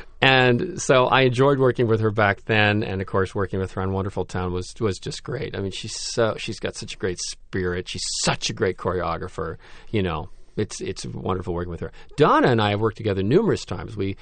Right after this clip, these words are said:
we did, uh, Wonderful Town. We did Passion. Uh, we did, uh, this T V show called Hack, where I played her, her boyfriend slash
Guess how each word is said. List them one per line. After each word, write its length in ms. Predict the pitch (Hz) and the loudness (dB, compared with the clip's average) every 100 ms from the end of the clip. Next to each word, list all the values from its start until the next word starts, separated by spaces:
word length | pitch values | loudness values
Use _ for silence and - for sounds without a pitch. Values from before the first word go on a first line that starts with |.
| - - - | -12 -16 -6
we 220 | 110 107 | -2 0
did, 420 | 110 104 98 101 | 2 2 2 2
uh, 180 | 98 92 | 0 0
Wonderful 360 | 101 117 139 147 | 0 -2 -4 -6
Town. 640 | - 147 135 131 127 120 | -4 -2 2 2 2 0
We 120 | 95 | -2
did 300 | 87 82 80 | -2 -4 -4
Passion. 1000 | - 104 120 127 - - 120 117 117 117 - - - - | -8 -2 0 0 0 -2 0 0 0 -2 -6 -18 -20 -8
Uh, 320 | 87 90 87 87 | -4 -2 -2 -2
we 180 | 95 | -4
did, 480 | 95 98 92 92 82 - | -4 -4 -2 -2 -4 -6
uh, 120 | 82 | -8
this 180 | 85 - | -6 -8
T 180 | - 104 | -6 -4
V 160 | 104 | -2
show 320 | 113 - 107 107 | -2 0 0 -2
called 240 | 80 82 | -4 -4
Hack, 380 | - 95 104 - - | -4 -2 -2 -4 -10
where 220 | - 85 | -4 -4
I 80 | 85 | -4
played 280 | - 87 90 | -6 -6 -6
her, 200 | 90 80 | -6 -6
her 260 | 87 90 - - | -8 -8 -10 -14
boyfriend 800 | - 90 110 104 95 98 101 107 | -6 -6 -4 -4 -4 -4 -6 -10
slash 600 | - - 87 87 - - | -12 -8 -8 -8 -12 -14